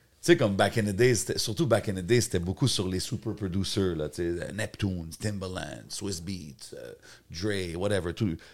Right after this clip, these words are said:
C'était comme, tu, tu faisais un gros projet, fallait que tu holler à un de ces gros noms-là, tu sais, puis de voir que t'es en train de devenir un brand dans la game, là, straight up, là, you know what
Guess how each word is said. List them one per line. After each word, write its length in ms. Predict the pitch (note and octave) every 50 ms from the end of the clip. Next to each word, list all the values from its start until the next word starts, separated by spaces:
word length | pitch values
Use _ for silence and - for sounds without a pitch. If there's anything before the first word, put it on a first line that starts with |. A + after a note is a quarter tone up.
| - - - _ -
C'était 180 | - - F#2
comme, 300 | - A2+ A2 G#2 G2+ F#2 - - - - - _ _ _ _ _ _ _ _ -
tu, 160 | - - -
tu 80 | - - -
faisais 200 | A2 G2+ G#2 A#2
un 80 | A2
gros 200 | F#2 F#2+ A2 G#2
projet, 340 | - F#2 F#2+ F#2 F2 G#2 G#2+
fallait 240 | - - F2+ F2 F2
que 80 | -
tu 80 | - G2
holler 380 | E2+ F2 F2 E2+ F2+ F2+ E2 D2
à 60 | - F#2
un 80 | F#2
de 60 | D#2
ces 160 | - - F2+ D#2
gros 320 | D2+ E2+ D#2 E2+ F2 E2+
noms-là, 400 | E2 E2+ E2 D#2+ E2 F2+ F2 E2
tu 60 | - -
sais, 100 | G2 F#2
puis 260 | - - E2+ D#2 - - - - - _ _ -
de 160 | D2+ E2 F#2+
voir 300 | E2+ D2+ D#2 F#2 G#2+ G#2 -
que 80 | F#2
t'es 180 | - F2+ - F2
en 80 | E2+
train 200 | D#2+ - - G2 F2+
de 80 | F2
devenir 500 | D2+ E2 D#2+ D2+ F2+ F#2 F#2+ F#2+ F#2 E2 - - _ - - _ _ _ _ _ _ -
un 120 | - E2 D#2+
brand 400 | D2+ D2 F2 G2 A#2+ C3 B2 F#2+
dans 120 | F2 F#2 F#2
la 160 | F2 E2+ F2
game, 340 | F2 G#2+ C3+ C#3+ C#3 A2+ G#2+
là, 120 | G#2+ G2+
straight 320 | G2 - - G#2+ G#2+ A2
up, 180 | C3 B2+ A#2 -
là, 80 | G2 F2+
you 60 | F2+
know 80 | F#2
what 80 | F#2+ F#2+